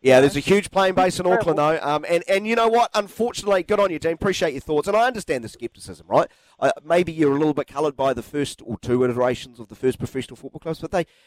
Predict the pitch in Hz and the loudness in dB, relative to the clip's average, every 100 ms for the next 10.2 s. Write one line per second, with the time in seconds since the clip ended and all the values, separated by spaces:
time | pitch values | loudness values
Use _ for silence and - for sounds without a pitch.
0 | _ _ _ - 98 95 - - _ - | _ _ _ -16 -12 -12 -14 -20 _ -4
1 | 107 - - - _ _ 107 - - 85 | -2 -2 -6 -14 _ _ -14 -14 -16 -12
2 | - 123 101 98 _ - 87 - - 87 | -6 -4 -2 -6 _ -18 -14 -14 -16 -16
3 | 82 90 95 80 87 104 98 - _ _ | -16 _ -20 _ -14 -14 -14 -20 _ _
4 | _ - 120 123 123 123 120 120 95 98 | _ -6 2 2 2 -4 0 0 -2 -4
5 | 120 139 131 127 123 - _ _ - 135 | 0 2 4 2 0 -6 _ _ 0 4
6 | 135 127 127 - 107 - 123 - 131 120 | 4 4 -2 -6 -16 -10 -10 -8 -10 -8
7 | 120 120 117 117 113 120 - 117 - 120 | -6 -2 -2 -4 -2 -4 -4 -8 -2 2
8 | 117 110 - 120 113 127 123 135 - _ | 2 0 -6 -10 -8 -4 -2 -2 -4 _
9 | _ _ 139 170 190 131 135 135 - 135 | _ _ 0 2 2 0 -2 -4 -4 -2
10 | 135 135 | -2 -4